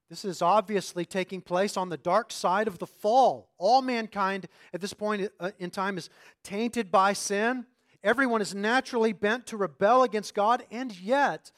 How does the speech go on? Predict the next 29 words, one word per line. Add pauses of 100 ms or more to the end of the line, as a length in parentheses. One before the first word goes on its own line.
(280)
they're
still
described
as
created
in
God's
image, (320)
image.
So (300)
man's
fallen
incapacity (240)
and (140)
disinclination
to (160)
serve
as
God's
representatives (200)
and
to
image
God
in
the
world (1160)
do
not